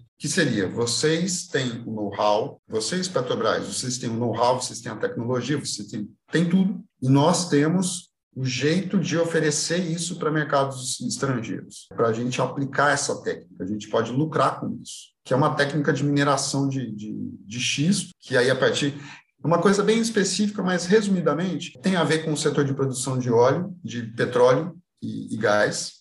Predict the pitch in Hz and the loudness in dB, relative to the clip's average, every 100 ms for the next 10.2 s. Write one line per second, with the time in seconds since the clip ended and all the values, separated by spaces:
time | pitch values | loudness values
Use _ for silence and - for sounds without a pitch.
0 | _ 135 151 - 208 220 202 - 139 160 | _ 0 2 2 4 4 4 2 -2 0
1 | 160 - - 160 - 180 180 175 165 - | -2 -4 0 0 2 0 0 2 0 0
2 | 143 147 165 175 190 196 - 117 139 131 | 4 6 6 4 2 -2 -4 -8 -4 -2
3 | 143 185 226 - 175 156 135 - 202 - | -2 0 -2 -6 -6 -4 -4 0 0 0
4 | 135 131 127 - 175 170 147 - 143 196 | 0 0 0 -6 0 2 0 -4 -6 -2
5 | 208 202 180 175 127 92 - - _ _ | 0 0 0 0 -2 -4 -10 -20 _ _
6 | - 113 131 139 143 139 139 147 156 147 | -10 -2 2 2 2 0 2 2 2 0
7 | - 190 214 196 185 165 160 - 95 87 | -2 -2 -2 -4 -4 -2 -4 -4 -6 -8
8 | - _ _ - 196 170 139 143 110 110 | -14 _ _ 2 4 4 2 2 2 4
9 | 101 - - - 120 156 185 151 120 117 | 2 0 -6 -6 0 2 4 2 2 2
10 | 143 - | 0 -2